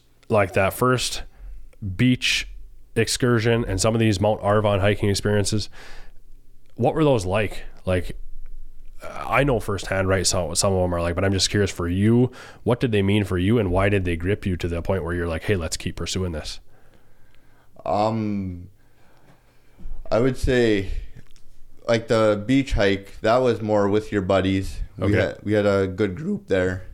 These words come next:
Speaker 1: Mm-hmm.
Speaker 2: And I would say we were mostly,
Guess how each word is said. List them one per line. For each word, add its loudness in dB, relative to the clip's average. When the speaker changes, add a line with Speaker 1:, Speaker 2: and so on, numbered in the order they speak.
Speaker 1:
Mm-hmm. 2
Speaker 2:
And -4
I 4
would 2
say 2
we 2
were 4
mostly, 2